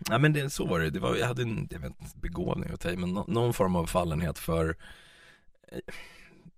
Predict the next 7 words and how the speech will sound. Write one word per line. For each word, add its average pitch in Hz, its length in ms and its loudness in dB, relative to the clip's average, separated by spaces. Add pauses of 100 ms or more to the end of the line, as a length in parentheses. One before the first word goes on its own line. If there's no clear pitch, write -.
(600)
jag 117 180 6
fattar - 400 4
teknik 123 600 2
och 98 60 0
mönster 107 400 0
och 92 80 -2
system. 78 580 -2